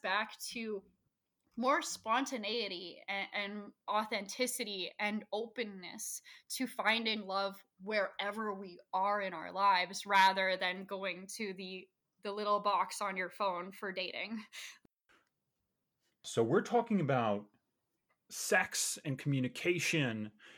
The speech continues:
Speaker 2: and what this really makes me think of is, uh,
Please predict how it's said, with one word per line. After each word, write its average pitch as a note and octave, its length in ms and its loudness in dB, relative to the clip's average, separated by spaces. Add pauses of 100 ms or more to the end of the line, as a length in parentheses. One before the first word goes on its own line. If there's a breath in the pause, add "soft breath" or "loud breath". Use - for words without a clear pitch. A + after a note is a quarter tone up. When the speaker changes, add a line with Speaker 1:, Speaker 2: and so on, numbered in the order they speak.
(240 loud breath)
Speaker 2:
and A2+ 480 0
what A#2 280 6
this C4 240 2
really C3 380 4
makes B2+ 260 2
me B2 120 2
think A#2+ 320 -4
of D#3 280 -2 (140)
is, G#2 320 -4
uh, F#2 400 -2